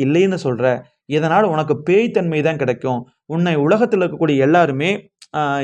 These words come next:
ஆ, இழிவா பேசுவாங்க அப்படிங்கிற மாதிரி, ஆ, ஆ, அந்த நீலகேசி சொல்றா. மேலும் மேலும் அந்த நீலகேசிக்கு கோபம் அந்த போத-, பூதவாதி மேல அதிகமாகிட்டே இருக்குது. அதுக்கப்புறம் அவ கேக்குறா, "இந்த உலகத்துல பேய் இல்லைங்கிற,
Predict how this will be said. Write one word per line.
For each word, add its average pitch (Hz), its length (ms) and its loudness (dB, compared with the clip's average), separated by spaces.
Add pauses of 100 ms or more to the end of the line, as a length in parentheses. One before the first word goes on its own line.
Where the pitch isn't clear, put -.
(380)
ஆ, 156 80 0
இழிவா 220 440 4
பேசுவாங்க 139 800 2
அப்படிங்கிற 147 320 0
மாதிரி, 135 560 0 (380)
ஆ, - 40 0 (440)
ஆ, 147 260 4
அந்த 151 200 2
நீலகேசி 160 420 0 (100)
சொல்றா. 135 280 -2 (300)
மேலும் 247 320 2
மேலும் 214 240 2
அந்த 196 160 2
நீலகேசிக்கு 196 600 0
கோபம் 202 360 2
அந்த 151 180 0
போத-, 180 380 2 (100)
பூதவாதி 202 340 2
மேல 156 280 4
அதிகமாகிட்டே 165 640 0
இருக்குது. 135 260 -4 (340)
அதுக்கப்புறம் 208 500 -2
அவ 170 80 -2
கேக்குறா, 147 500 -4 (240)
"இந்த 156 220 -2
உலகத்துல 175 440 2
பேய் 151 300 2
இல்லைங்கிற, 127 580 0